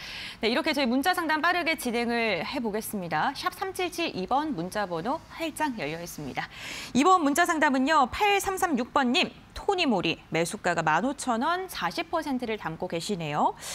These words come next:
매수가 회복할 수 있을까요? 대응 전략 부탁드립니다.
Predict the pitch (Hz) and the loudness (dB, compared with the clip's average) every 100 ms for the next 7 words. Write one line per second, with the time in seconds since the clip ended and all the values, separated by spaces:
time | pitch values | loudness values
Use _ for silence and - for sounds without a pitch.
0 | - - - 185 262 440 - 185 214 226 | -10 -8 4 4 4 0 4 2 2 0
1 | 240 196 - 214 196 - 185 156 156 202 | 0 -2 -2 -4 -2 -2 -4 0 0 0
2 | 135 - 190 254 240 190 214 277 262 202 | -2 -2 0 2 2 0 -2 -4 -2 -4
3 | 185 160 190 | -4 -2 -4